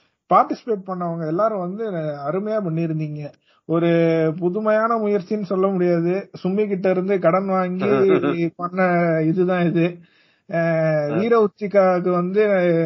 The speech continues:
Speaker 1: நன்றி சொல்ல கடமைப்பட்டிருக்கிறேன் இந்த நேரத்துல. எங்க கூட வந்து கொலா பண்றதுக்கு நன்றி. அதே மாதிரி காம்ரேட்ஸ் கமிட்டில இருந்து நம்ம குரேகாவா இருக்கட்டும், ப்ரொஃபஸரா இருக்கட்டும்,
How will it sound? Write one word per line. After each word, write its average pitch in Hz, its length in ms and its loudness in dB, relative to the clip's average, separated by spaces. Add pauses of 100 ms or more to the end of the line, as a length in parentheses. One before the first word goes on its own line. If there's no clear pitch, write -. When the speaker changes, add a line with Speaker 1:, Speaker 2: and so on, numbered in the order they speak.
(180)
Speaker 1:
நன்றி 175 320 -2
சொல்ல 175 300 0
கடமைப்பட்டிருக்கிறேன் 165 920 -2
இந்த 160 240 0
நேரத்துல. 156 580 0 (480)
எங்க 165 200 -2
கூட 185 240 4
வந்து 175 340 0
கொலா 175 260 2
பண்றதுக்கு 165 460 -2
நன்றி. 165 560 -2
அதே 170 300 0
மாதிரி 170 260 0
காம்ரேட்ஸ் 180 500 0
கமிட்டில 170 420 0
இருந்து 165 220 -2
நம்ம 170 200 -2 (640)
குரேகாவா 175 540 4
இருக்கட்டும், 165 560 0
ப்ரொஃபஸரா 170 560 0
இருக்கட்டும், 160 480 -2